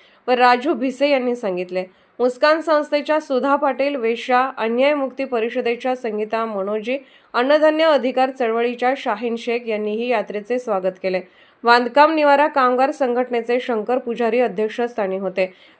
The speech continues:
संग्राम संस्थेच्या मीना शेषू, समीर शेख, नलिनी शेखर, स्मिता गायकवाड, असलम मुजावर उपस्थित होते. यावेळी निवारा बांधकाम कार्यालयापासून रॅली काढण्यात आली. गुलाब कॉलनी, माळी चित्रमंदिर,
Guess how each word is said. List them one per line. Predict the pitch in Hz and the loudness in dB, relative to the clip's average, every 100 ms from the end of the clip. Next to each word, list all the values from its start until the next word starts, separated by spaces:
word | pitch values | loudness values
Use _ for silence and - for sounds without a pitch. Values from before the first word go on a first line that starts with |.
| - | 0
संग्राम | 269 262 269 311 | 2 6 4 4
संस्थेच्या | 320 285 285 285 302 277 | 2 0 2 0 2 2
मीना | 233 233 247 | 2 0 -2
शेषू, | 247 220 208 269 294 | -2 -4 -2 -4 -4
समीर | - 220 226 | -4 -2 -2
शेख, | 220 240 247 247 | -2 -2 -2 -2
नलिनी | 208 208 214 226 | -4 -2 0 0
शेखर, | 233 220 202 269 190 185 _ _ - | -2 -4 -2 0 -2 -4 _ _ -16
स्मिता | - 269 254 311 | -2 -2 4 4
गायकवाड, | 277 262 254 262 277 | 6 4 4 2 2
असलम | 247 233 247 233 | 0 -2 -4 -2
मुजावर | 208 214 226 233 | -4 0 0 0
उपस्थित | 240 185 190 190 196 - | -2 -2 -2 -2 -10 -6
होते. | 190 190 - _ 208 | -4 -4 -6 _ 0
यावेळी | 220 208 220 247 - - | 2 2 0 -2 -16 -10
निवारा | 254 262 262 302 | 0 4 6 6
बांधकाम | 285 262 254 294 311 | 6 4 2 0 0
कार्यालयापासून | 294 269 262 262 254 233 220 262 247 | 2 2 4 2 2 0 -2 -4 -2
रॅली | 196 214 | -2 -2
काढण्यात | 214 190 202 254 254 | -2 -2 -2 -4 -2
आली. | 240 262 | -2 -2
गुलाब | 277 220 220 233 | -4 -2 2 2
कॉलनी, | 233 262 247 269 | 2 0 0 -2
माळी | 262 214 233 | 0 0 0
चित्रमंदिर, | 294 294 247 262 247 240 | 0 -4 -2 -2 -2 0